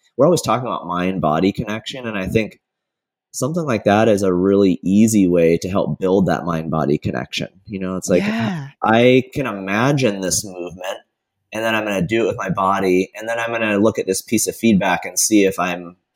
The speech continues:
Speaker 1: how close am I really to that? And I think you practice that and keep working on it, and then you just, you improve.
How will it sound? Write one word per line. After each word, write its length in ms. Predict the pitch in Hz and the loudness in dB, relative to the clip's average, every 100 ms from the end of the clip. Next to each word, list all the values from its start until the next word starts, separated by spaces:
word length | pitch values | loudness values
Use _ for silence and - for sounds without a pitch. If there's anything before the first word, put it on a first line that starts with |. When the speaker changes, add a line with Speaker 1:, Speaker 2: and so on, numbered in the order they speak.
| - | -2
Speaker 1:
how 100 | 113 | 0
close 420 | - 117 101 - 92 | 0 -2 -2 -2 -4
am 160 | 98 | -4
I 100 | 90 | 0
really 320 | 85 87 92 85 | 4 6 6 6
to 160 | 104 | 4
that? 240 | 98 120 131 | 4 4 4
And 100 | 104 | 0
I 60 | 95 | -2
think 200 | 107 - _ _ _ _ _ | -4 -6 _ _ _ _ _
you 120 | 107 | -4
practice 460 | 104 110 117 127 117 | 0 2 2 0 -2
that 400 | 98 85 107 - - | -2 0 0 -4 -12
and 100 | 101 | -6
keep 140 | 107 | -2
working 300 | 101 101 110 | 2 2 0
on 120 | 101 | -2
it, 80 | 95 | -2
and 80 | 95 | -2
then 100 | 107 | 0
you 100 | 110 | 2
just, 220 | 110 - | 2 2
you 180 | 120 120 | 4 4
improve. 640 | 107 - 131 135 127 113 | 4 -2 4 6 8 6